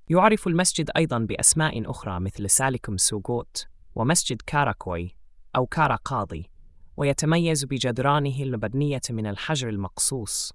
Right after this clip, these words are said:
ومنبره ومحرابه الخشبي المزين بالزخارف الخزفية. لا يحتوي المسجد على قبة، ويمتاز بسقف مائل.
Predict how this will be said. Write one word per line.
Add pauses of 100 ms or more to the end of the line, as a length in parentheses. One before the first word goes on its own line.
(120)
ومنبره
ومحرابه
الخشبي
المزين
بالزخارف
الخزفية. (1500)
لا
يحتوي
المسجد
على
قبة، (280)
ويمتاز
بسقف
مائل.